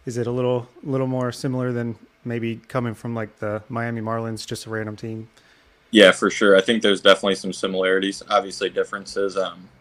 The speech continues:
Speaker 2: every org is different, but, um, there's definitely some similarities that helped, uh,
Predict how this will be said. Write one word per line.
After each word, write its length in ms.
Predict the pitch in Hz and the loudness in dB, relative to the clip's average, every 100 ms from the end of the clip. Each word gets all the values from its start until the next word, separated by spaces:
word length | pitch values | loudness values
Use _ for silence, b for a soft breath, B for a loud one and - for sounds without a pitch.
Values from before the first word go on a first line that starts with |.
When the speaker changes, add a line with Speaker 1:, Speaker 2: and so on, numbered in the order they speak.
| - | -4
Speaker 2:
every 260 | 98 90 90 | -4 -2 -4
org 320 | 95 98 98 | 0 0 -2
is 140 | 98 | -4
different, 420 | - 98 104 101 98 | 0 0 2 0 2
but, 220 | 87 - - b b b - | 0 0 -14 b b b 0
um, 320 | 92 87 92 | 2 2 6
there's 180 | 98 92 | 6 8
definitely 280 | 101 107 | 6 6
some 180 | 95 92 | -2 -6
similarities 680 | - 98 92 92 92 92 90 | -6 -4 0 2 2 2 -6
that 120 | 92 | -6
helped, 320 | 98 95 - 101 | -2 -4 -2 0
uh, 180 | 98 | 0